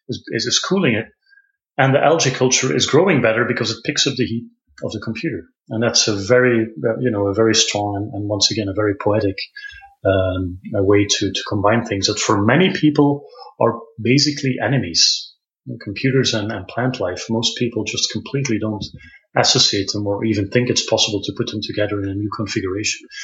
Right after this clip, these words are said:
I think that's the major mes-, message of the project. It makes,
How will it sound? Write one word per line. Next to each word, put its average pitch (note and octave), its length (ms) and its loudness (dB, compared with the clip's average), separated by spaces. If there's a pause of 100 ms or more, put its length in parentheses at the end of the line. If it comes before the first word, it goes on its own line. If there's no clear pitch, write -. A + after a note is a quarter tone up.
(120)
I B2+ 80 2
think F#3+ 160 2
that's C#3+ 180 2
the D3 80 4
major C#3 420 4
mes-, G#2+ 380 2
message G#2+ 380 0
of G2 80 -6
the F2+ 80 -12
project. G2 440 -10 (520)
It A2+ 160 -6
makes, C#3 600 2